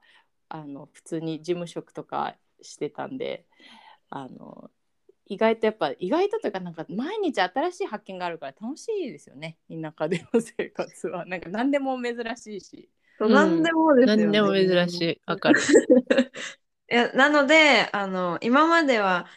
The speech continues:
Speaker 2: なんか自分がこうやっていろんな経験できて、それで終わってたんですけど、
Speaker 1: うん。
Speaker 2: やっぱりこんないいところがあるんだったら、いや、私以外も絶対来た方がいいよ、みたいな思考になって初めて。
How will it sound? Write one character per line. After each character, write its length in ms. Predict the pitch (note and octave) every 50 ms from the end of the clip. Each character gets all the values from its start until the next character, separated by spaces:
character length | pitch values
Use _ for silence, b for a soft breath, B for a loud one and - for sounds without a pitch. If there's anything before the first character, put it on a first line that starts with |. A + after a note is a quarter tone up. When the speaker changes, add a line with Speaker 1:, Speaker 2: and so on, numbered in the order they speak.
| B B
Speaker 2:
な 60 | - A3
ん 20 |
か 80 | G#3 F#3+
自 140 | F3 F#3
分 580 | F#3 G#3+ B3 C4 C4+ C#4 C#4 C#4+ C#4 C#4 C4+ C4+
が 320 | C#4+ D#4 D#4 - B3 A3
こ 80 | - A3+
う 20 | G#3+
や 40 | G#3
っ 40 |
て 140 | - G#3+ G#3+
い 60 | A3
ろ 100 | G#3 A3 A3
ん 40 | A3+
な 100 | A#3 A#3+
経 160 | - A#3 A3+
験 280 | A3+ - A#3+ A#3 A3+ G#3+
で 120 | A#3+ A#3+ -
き 120 | - -
て、 320 | - - C#4 C#4 C4+ G#3+
そ 140 | A3 - A3+
れ 100 | A3+ B3+
で 100 | A#3+ C4
終 240 | A#3 A3 A3 A3+ A#3
わ 60 | -
っ 20 | -
て 140 | - B3+
た 140 | B3+ A3 G#3
ん 100 | G3 F#3
で 80 | F3+ F#3+
す 100 | - -
け 140 | - F3 F3
ど、 320 | F#3+ G3 F#3+ F3+ E3+ - B B B B B _
Speaker 1:
う 40 | G3+
ん。 20 | F#3+
Speaker 2:
や 60 | G#3+
っ 80 | - - -
ぱ 140 | C#4+ C#4+
り 140 | C4+ B3 G#3+
こ 120 | - B3+ C#4+
ん 120 | D4+ D#4
な 100 | D#4+ E4
い 80 | D#4+ D#4
い 40 | D#4
と 100 | B3+ B3
こ 120 | - G#3+
ろ 120 | G#3 G3 G3+
が 160 | G#3 F#3+ F#3+
あ 60 | F#3+
る 100 | F#3+ F#3+
ん 100 | F#3 F3+
だ 80 | F3+ F3
っ 100 | F3 _
た 140 | - F3
ら、 400 | F3 F3 F3 F3 E3+ E3 D#3+ - _ -
い 40 | -
や、 240 | F#3+ F3+ E3+ E3+ -
私 420 | F3 F3+ - A3+ B3+ B3 - C#4
以 40 | C#4+
外 200 | C#4 C4 A3 G3
も 120 | E3 E3 E3
絶 200 | D#3+ E3 E3+ _
対 240 | - G3+ G3 G3+ - _
来 120 | - -
た 140 | - C4+ D4+
方 200 | - - - -
が 160 | E3+ E3+ -
い 40 | -
い 140 | G#3+ A3+ A#3
よ、 240 | A3 F#3+ E3+ D3+ C#3+
み 100 | - -
た 180 | - - F3+
い 40 | E3
な 100 | E3+ F#3
思 60 | F#3 - _ _ _ _ _ _ _ _ _ _ _ _ _ _ _ _ _ _ - - - - -
考 200 | - G#3+ G#3+ G#3
に 260 | G3+ G3+ G3+ G3+ F#3+
な 120 | G3+ G3+ G#3+
っ 120 | G#3 -
て 80 | - F3+
初 240 | F3 F3+ F#3+ F3+ F#3
め 120 | F#3 F3 F3
て。 260 | - C#3 - -